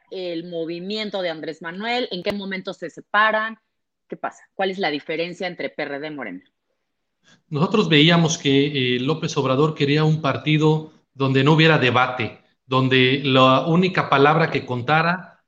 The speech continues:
Speaker 2: era la palabra del, de López Obrador. Digamos que quería un partido de puros empleados, no quería un partido de compañeros políticos. Entonces, después de la elección del dos mil doce, él toma distancia y se separa del P R D.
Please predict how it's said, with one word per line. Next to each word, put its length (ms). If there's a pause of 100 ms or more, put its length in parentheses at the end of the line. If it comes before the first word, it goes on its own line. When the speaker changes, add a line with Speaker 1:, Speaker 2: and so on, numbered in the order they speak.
(200)
Speaker 2:
era 540
la 160
palabra 320
del, 260
de 260
López 300
Obrador. 520 (280)
Digamos 360
que 100
quería 220
un 80
partido 640
de 80
puros 320
empleados, 880
no 140
quería 220
un 60
partido 300
de 120
compañeros 500
políticos. 720 (500)
Entonces, 500
después 280
de 60
la 80
elección 280
del 100
dos 180
mil 160
doce, 440
él 300
toma 260
distancia 460
y 60
se 120
separa 400
del 140
P 160
R 180
D. 280